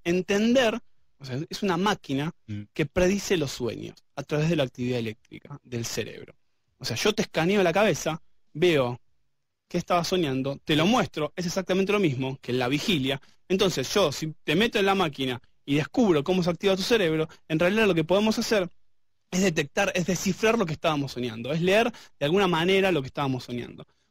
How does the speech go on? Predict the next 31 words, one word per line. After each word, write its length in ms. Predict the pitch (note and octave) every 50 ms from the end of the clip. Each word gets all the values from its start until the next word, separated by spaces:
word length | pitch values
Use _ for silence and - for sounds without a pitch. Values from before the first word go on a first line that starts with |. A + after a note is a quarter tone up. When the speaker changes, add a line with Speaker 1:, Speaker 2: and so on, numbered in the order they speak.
| _ -
Speaker 1:
Para 120 | F3+ G3+
mí 120 | A#3 C4 C#4
eso 280 | B3+ A#3 - A3+ G#3+ G#3
es, 240 | G3 - - - - - - - - -
eh, 240 | C3+ C3+ C3 B2+ A#2+ _ -
ciencia 260 | - E3+ E3 D#3 E3+
ficción 400 | - D#3 C3+ - - G#3+ F3+ D3+ C3+
en 60 | C3
algún 200 | C3 C3+ C#3 C#3+ -
punto, 300 | D3 C#3 C#3 C3 C#3+ C3
porque, 300 | C3+ C#3 C3+ C#3+ C3+ C3 - - - - - _ _
eh, 520 | - B2+ C3 C3 B2+ B2 A2+ A2 A2+ - B2 - _ _ _ _ _
está 140 | - F#3+
bueno 260 | F#3+ G#3+ A3+ G3 D#3+ C3+
saber, 500 | - C3 A#2+ B2+ C#3+ C#3 C#3 C#3 C#3 - _ _ _ -
eh, 240 | C3 C3+ B2+ B2 C3 _ _ -
que 100 | - C3+
uno 300 | D3 D#3 D3+ D3+ - - - -
construye 600 | - D3 C3+ - - - F3+ F3+ E3+ - F3+ D#3+
una 80 | D#3 D3+
idea 460 | D3+ D3+ D#3 D3+ D3 D3 D3 C#3+ - - - - -
a 100 | C3 B2+
través 240 | - C3+ C3+ D3+ D3+
del 100 | D#3+ D3+
sueño, 400 | - - F#3 D#3 C#3+ D3 D#3 D#3 - - - _ _ _
pero, 440 | - G3+ G#3 G#3 F#3+ E3 C#3 A#2+ - _ _ _
o 60 | C3+
sea, 220 | - - B2 A#2+ -
esa 220 | D3+ D#3+ - D#3
idea 360 | D3 E3 G3 G#3 G#3+ F#3 E3 -
es, 220 | D#3 - -